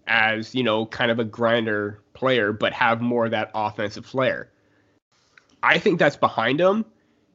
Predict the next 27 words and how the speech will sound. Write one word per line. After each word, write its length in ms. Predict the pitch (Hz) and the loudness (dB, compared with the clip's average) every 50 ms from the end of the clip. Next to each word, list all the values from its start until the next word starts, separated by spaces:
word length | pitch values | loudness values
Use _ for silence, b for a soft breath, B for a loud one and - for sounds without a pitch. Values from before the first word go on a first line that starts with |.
| _ _ | _ _
He 240 | _ - - 151 156 156 | _ -12 -8 -6 -4 -2
has 280 | - 165 156 160 156 | 0 0 0 0 -2
the 80 | - 151 | -4 -6
potential. 680 | 127 120 - - - 120 135 147 - 190 190 190 202 | -6 -6 -6 -2 0 0 0 2 2 2 4 4 2
He 640 | 196 170 - - - - - 151 147 147 147 143 135 | 0 -4 -10 -16 -16 -8 -6 -4 -4 -2 -4 -4 -4
just 260 | 131 - 151 151 147 | 0 2 2 2 2
hasn't 500 | - - 143 135 135 143 143 135 131 113 | 2 2 2 4 4 2 0 0 0 -2
dialed 420 | - 135 117 117 120 120 120 113 - - | 0 2 4 4 4 2 0 -2 -6 -6
in 200 | - 110 110 113 | -2 -2 0 0
yet. 260 | 104 92 82 78 - _ - | 0 -2 -4 -6 -8 _ -4
And 140 | 110 113 117 | -2 0 0
I 80 | 120 127 | 0 0
think 500 | 127 - - - 151 147 147 151 143 143 | -2 -6 -4 0 2 4 4 2 2 -2
when 520 | 135 127 123 127 123 120 120 120 120 117 | -4 0 2 2 4 4 2 2 0 -2
camp 360 | 117 - - - 127 123 120 - | -6 -8 -2 0 0 0 0 0
rolls 300 | 127 127 123 123 113 110 | 0 0 0 0 0 0
in, 260 | 117 120 135 156 - - | 2 2 4 2 2 2
I 120 | - 117 | 0 0
think 260 | 113 - - 135 131 - | 0 0 -2 -2 -2 0
he 120 | - 131 | 0 0
realized 460 | 113 117 120 120 120 120 123 123 110 | 2 2 2 2 4 4 2 2 2
that 140 | 117 107 92 | 0 -2 0
now 280 | 104 110 107 113 120 127 | 0 0 2 2 2 0
this 220 | 117 113 110 - | 0 -4 -6 -8
is 80 | 120 110 | -6 -4
my 180 | 120 110 104 104 | -2 -2 -2 -4
time. 460 | - - 117 113 117 117 147 170 | -2 0 2 4 4 4 4 2